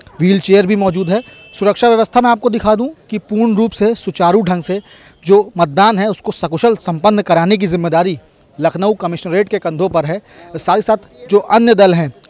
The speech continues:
वो भी यहाँ पर मौजूद हैं। कुल मिलाकर अगर बात करें मतदान की, तो किसी भी हालत में शत प्रतिशत मतदान हो सके, इसके लिए जो तैयारियां हैं,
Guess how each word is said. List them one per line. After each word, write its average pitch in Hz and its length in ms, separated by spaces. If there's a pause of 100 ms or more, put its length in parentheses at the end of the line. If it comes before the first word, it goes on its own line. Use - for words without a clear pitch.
वो 170 80
भी 214 120
यहाँ 208 140
पर 220 120
मौजूद 214 340
हैं। 262 140 (300)
कुल 240 140
मिलाकर 233 360
अगर 185 320
बात 185 260
करें 208 180
मतदान 180 440
की, 196 220 (320)
तो 202 60
किसी 269 320
भी 254 120
हालत 190 360
में 196 200 (300)
शत - 320
प्रतिशत 214 420
मतदान 185 440
हो 202 100
सके, 190 300 (340)
इसके 269 240
लिए 220 240
जो 180 240
तैयारियां 190 560
हैं, 220 160